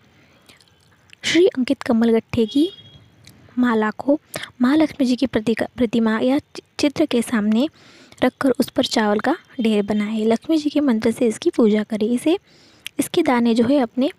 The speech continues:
पास सुरक्षित रखें, इससे आपको धन लाभ होगा। यदि श्वेतार्क गणपति के साथ चमकीले वस्त्र में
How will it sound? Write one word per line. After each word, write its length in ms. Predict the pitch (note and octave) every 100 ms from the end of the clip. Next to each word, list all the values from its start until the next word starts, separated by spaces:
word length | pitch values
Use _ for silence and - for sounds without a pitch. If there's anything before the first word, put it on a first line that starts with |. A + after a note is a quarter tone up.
| _ -
पास 180 | C4+ -
सुरक्षित 440 | A3+ - A3+ -
रखें, 280 | - G#3+ G#3+
इससे 220 | - C#4
आपको 260 | C4 - F4+
धन 260 | A#3+ G#3+
लाभ 260 | G3+ G#3 A3
होगा। 560 | - A3 G#3+ A#3 G#3+ G3 _ _ _ _ - _ _ - B3
यदि 180 | A#3+ C4
श्वेतार्क 500 | - A3+ C#4+ D4 C4
गणपति 400 | A#3+ A#3+ B3 A#3+
के 140 | C4+
साथ 180 | - B3+
चमकीले 500 | - G#3+ - B3+ C4
वस्त्र 360 | B3+ B3 -
में 140 | B3